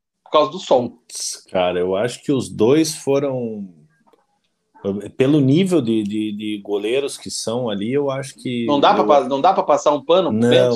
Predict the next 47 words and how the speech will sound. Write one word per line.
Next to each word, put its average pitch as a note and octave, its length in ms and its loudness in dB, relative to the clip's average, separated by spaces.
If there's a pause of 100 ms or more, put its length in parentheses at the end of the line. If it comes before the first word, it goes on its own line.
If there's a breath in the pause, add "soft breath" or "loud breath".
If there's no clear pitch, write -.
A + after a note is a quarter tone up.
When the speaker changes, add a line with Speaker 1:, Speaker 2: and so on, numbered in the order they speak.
Speaker 1:
será? F3+ 120 -2
Speaker 2:
cara, F2+ 340 -4
não... G#2+ 520 -8 (220)
Putz, A#2+ 220 -6
não A#2 220 -4
dá, A2 240 4
cara. E2 420 -12
Nem, B2+ 300 -12
nem D3 180 -8
pro G#3+ 120 -12
Gabriel, C3 420 0
nem D#3+ 140 -10
pro D#3+ 160 -8
Bento, G#2 340 -6
cara. - 220 -12
Os F#2+ 60 -10
Speaker 1:
Não, D#3+ 100 2
pro F#2+ 80 -2
Speaker 2:
dois, D3 120 6
Speaker 1:
Gabriel D#3 300 4
não G4+ 140 -2
dá, C3 320 0
isso C3 240 -4
eu A3+ 100 2
acho A3+ 180 -4
que D#4+ 80 -8
não F#4 80 -6
Speaker 2:
os G4 80 -4
Speaker 1:
dá, - 100 2
Speaker 2:
dois, A#2+ 420 2
Speaker 1:
mas B2 240 -4
Speaker 2:
os E2+ 140 -12
dois, G#2+ 600 -4
os D#2+ 120 -14
dois F#2 240 -6
falharam, G2 880 -4 (160)
falharam F#2 440 -2
muito G2 280 -6
feio, F2+ 300 -4
cara. E2+ 180 -12
Independente G2+ 480 -6
do C3+ 120 -2
sol G#2 380 0
ali, F2 220 -6
cara, A2 240 -4
o G#2+ 40 -6
Bento, G2 500 -6